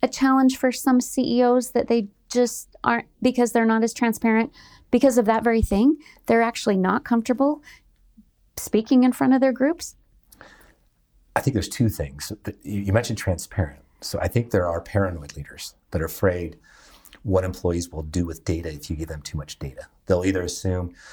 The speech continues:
Speaker 2: if it's bad financial data, "Oh, this company's going downhill," or if it's
Speaker 1: I'm,
Speaker 2: good
Speaker 1: I'm
Speaker 2: financial
Speaker 1: leaving.
Speaker 2: data, or if it's good financial data, they're like, "Why aren't you paying me more?" Right?
Speaker 1: Amen, yeah.
Speaker 2: Right? So there's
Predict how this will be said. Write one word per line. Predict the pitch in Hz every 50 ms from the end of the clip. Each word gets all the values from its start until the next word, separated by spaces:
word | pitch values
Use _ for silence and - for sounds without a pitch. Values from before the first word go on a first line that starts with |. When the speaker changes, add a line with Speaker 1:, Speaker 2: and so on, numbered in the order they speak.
| - - -
Speaker 2:
if | 87 87
it's | - -
bad | - 95 98 95 - -
financial | 95 85 85 90 92 - - 80
data, | 76 78 76 87
"Oh, | 87 85
this | 85 85 -
company's | - - 85 - 80 78 80 -
going | - 82 80 78
downhill," | 78 78 78 76 87 87 85
or | 80 85 87
if | - -
it's | -
Speaker 1:
I'm, | 214 214
Speaker 2:
good | 196 185
Speaker 1:
I'm | - 214 208
Speaker 2:
financial | 202 208 208
Speaker 1:
leaving. | 214 202 - 190 185 190 214
Speaker 2:
data, | - - - - - - -
or | 117
if | 113
it's | - -
good | - 143 151 -
financial | 110 98 95 92 - 95
data, | 87 90 90 92 92
they're | 92 92
like, | 90 90 90 90 92
"Why | 98 104
aren't | 110 113 104
you | 95
paying | - 107 104 95
me | 98 127
more?" | 117 90 -
Right? | - 190
Speaker 1:
Amen, | 185 185 190 208 220 208 190 196 196
yeah. | 196 226 233 214 117
Speaker 2:
Right? | 117 120 - -
So | - 117 104
there's | 101 98 95 - - -